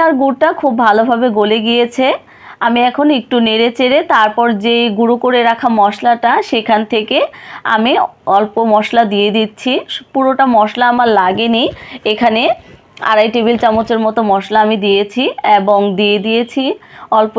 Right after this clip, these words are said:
একটু বিট লবণ। যদি ঘরে থাকে তাহলে দেবেন, না দিলে নরমাল লবণ দিয়ে দিলেও সমস্যা নেই। আর নামানোর আগে দিয়ে দিলাম অল্প একটু ভিনেগার। এটা আপনার, আহ, যদি রোদে নাও দিতে পারেন তাহলেও আপনার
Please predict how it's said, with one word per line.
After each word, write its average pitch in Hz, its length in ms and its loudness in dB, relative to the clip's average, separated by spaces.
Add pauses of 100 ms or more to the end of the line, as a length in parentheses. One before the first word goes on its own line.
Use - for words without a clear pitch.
একটু 240 160 -4 (140)
বিট 196 200 -2 (120)
লবণ। 220 300 2 (140)
যদি 226 180 0 (120)
ঘরে 214 200 2 (100)
থাকে 233 220 -2 (120)
তাহলে 247 280 0 (140)
দেবেন, 226 260 2 (180)
না 240 80 2 (100)
দিলে 277 160 0 (180)
নরমাল 202 400 2 (120)
লবণ 202 260 0 (120)
দিয়ে 214 220 0
দিলেও 220 200 0 (100)
সমস্যা 165 460 -2
নেই। 143 120 -8 (460)
আর 202 80 2 (120)
নামানোর 226 460 2
আগে 233 140 -2 (100)
দিয়ে 220 220 2
দিলাম 240 220 2 (200)
অল্প 208 160 0 (140)
একটু 214 160 -6 (120)
ভিনেগার। 208 420 2 (720)
এটা 240 140 0 (100)
আপনার, 247 320 0
আহ, 196 420 2 (180)
যদি 220 220 0
রোদে 220 200 2 (100)
নাও 208 180 2 (100)
দিতে 262 160 0 (100)
পারেন 254 240 2 (180)
তাহলেও 240 440 2 (120)
আপনার 214 280 0